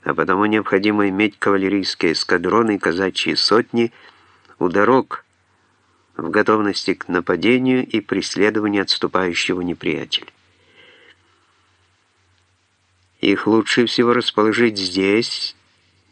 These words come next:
и здесь», вычертил на карте овалы, обозначающие места сосредоточения конников, Куропаткин. «Согласен.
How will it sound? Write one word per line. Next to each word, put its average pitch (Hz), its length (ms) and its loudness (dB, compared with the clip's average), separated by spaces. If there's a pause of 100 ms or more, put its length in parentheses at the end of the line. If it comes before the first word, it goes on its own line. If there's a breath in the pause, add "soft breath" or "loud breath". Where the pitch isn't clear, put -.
(220)
и - 140 2
здесь», 98 720 -2 (720)
вычертил 98 640 0
на 95 140 0
карте 92 440 -2
овалы, 110 640 0
обозначающие 101 800 -2
места 92 420 -2
сосредоточения 92 1040 -2
конников, 87 840 -2 (180)
Куропаткин. - 680 -4 (1800 loud breath)
«Согласен. 110 920 0